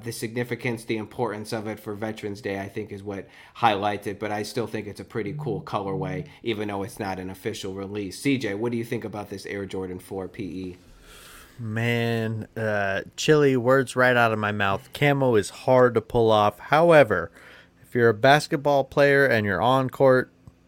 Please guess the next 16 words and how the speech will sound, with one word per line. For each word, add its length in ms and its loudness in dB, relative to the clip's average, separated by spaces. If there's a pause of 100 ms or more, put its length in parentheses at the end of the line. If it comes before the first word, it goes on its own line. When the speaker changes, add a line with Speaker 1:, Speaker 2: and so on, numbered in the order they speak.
(180)
Speaker 2:
you 100 -8
can 140 -4
put 220 2
off 480 4
whatever 460 0
the 180 -10
fuck 480 -6
you 300 -2
want. 560 0 (440)
Now, 340 2 (100)
that 200 4
being 220 0
said, 380 4 (280)
on 240 2
the 60 -4
street, 460 -2